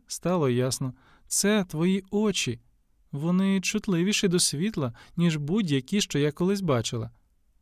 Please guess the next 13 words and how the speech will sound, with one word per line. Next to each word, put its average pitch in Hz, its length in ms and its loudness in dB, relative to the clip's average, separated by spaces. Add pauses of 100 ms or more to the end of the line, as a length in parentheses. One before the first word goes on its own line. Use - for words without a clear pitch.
(300)
Щойно 240 400 4
ти 233 160 0
переходиш 175 680 2
зі 165 120 0
світла 156 460 0
в 127 60 -4
якесь 143 380 -2
таке 160 300 -4
місце, 180 540 0 (480)
твої 185 380 0
зіниці 185 600 0 (180)
стають 165 500 0
величезні, 165 840 0